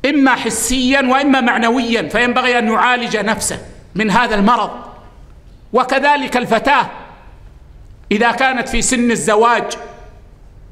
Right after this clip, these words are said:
وأتى يخطبها من يرضى فإنه ينبغي أن تزوج، ولا يحل للولي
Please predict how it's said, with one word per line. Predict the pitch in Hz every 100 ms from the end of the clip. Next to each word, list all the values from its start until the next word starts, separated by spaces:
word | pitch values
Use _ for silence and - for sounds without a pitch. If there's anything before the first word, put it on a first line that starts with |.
| -
وأتى | 175 226 226 226 269 269 254 226 - - - - - - - -
يخطبها | 214 247 - 302 240 240 240
من | 233 269
يرضى | 294 311 208 202 - - - - - - -
فإنه | - 254 254 233 214 220
ينبغي | 247 226 202 208
أن | 190
تزوج، | 180 170 220 202 175 - - - - - - -
ولا | 175 208 208 233 254 233
يحل | 208 214 - - 285 226 208 214 208
للولي | 277 240 233 214 233 226 185 147